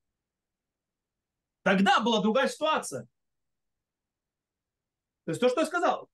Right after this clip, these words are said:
ты можешь хорошо сгорать с телевизора. Особенно, когда ты никогда не, не, не на-, за, ты за это ответственность никакую не несёшь.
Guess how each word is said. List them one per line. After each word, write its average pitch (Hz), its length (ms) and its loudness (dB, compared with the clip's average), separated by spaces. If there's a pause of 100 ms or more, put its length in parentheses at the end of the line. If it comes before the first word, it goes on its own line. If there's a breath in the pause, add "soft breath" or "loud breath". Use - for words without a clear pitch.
(120)
ты 233 100 0
можешь 311 500 0 (200)
хорошо 220 360 -2
сгорать 240 320 -2
с - 40 -14
телевизора. 190 580 -2 (1700)
Особенно, 220 340 0
когда 214 200 0
ты 214 80 -2
никогда 190 320 0
не, 196 100 -2
не, 190 300 0 (120)
не 202 80 2
на-, 196 160 0
за, 175 220 -2 (260)
ты 214 100 -4
за 208 100 0
это 240 160 2
ответственность 220 360 -4
никакую 160 300 -4
не 151 80 -2
несёшь. 127 380 -10